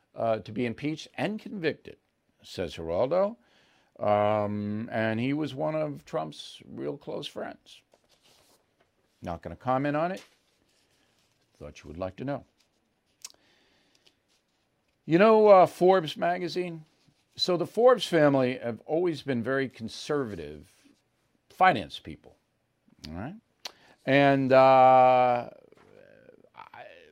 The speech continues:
Forbes magazine comes out with one of the most vicious things I've ever seen. It was an op-ed written by Randall Lane. He's the chief content officer of Forbes Media, an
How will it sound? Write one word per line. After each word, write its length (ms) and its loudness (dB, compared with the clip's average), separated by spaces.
Forbes 400 2
magazine 600 2
comes 300 -12
out 300 -12
with 440 -4
one 340 -2
of 80 -4
the 40 -4
most 220 -2
vicious 920 -8
things 300 -4
I've 200 -6
ever 200 -8
seen. 460 -10
It 240 0
was 600 4
an 200 4
op-ed 580 0
written 240 -4
by 160 8
Randall 840 0
Lane. 540 -2
He's 280 -6
the 60 -8
chief 380 -6
content 640 -6
officer 540 -10
of 160 -18
Forbes 520 -4
Media, 560 -6
an 140 -16